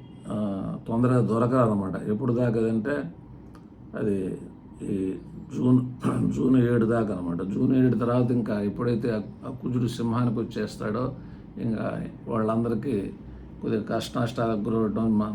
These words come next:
మరణాలు సంభవించటం, ఆ బాంబింగ్ వాతావరణాలు,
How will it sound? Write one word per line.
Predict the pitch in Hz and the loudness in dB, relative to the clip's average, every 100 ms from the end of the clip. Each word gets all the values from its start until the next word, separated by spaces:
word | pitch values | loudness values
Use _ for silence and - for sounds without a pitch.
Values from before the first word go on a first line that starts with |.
| 104 | 0
మరణాలు | 113 120 117 | 2 2 0
సంభవించటం, | 113 110 110 107 107 104 110 107 - - - - - | 0 0 2 2 2 0 -4 -4 -6 -14 -16 -14 -8
ఆ | - | -2
బాంబింగ్ | 98 113 120 123 120 113 | 2 4 6 6 6 4
వాతావరణాలు, | 107 104 107 104 101 101 110 - | 2 2 2 2 2 0 -2 -6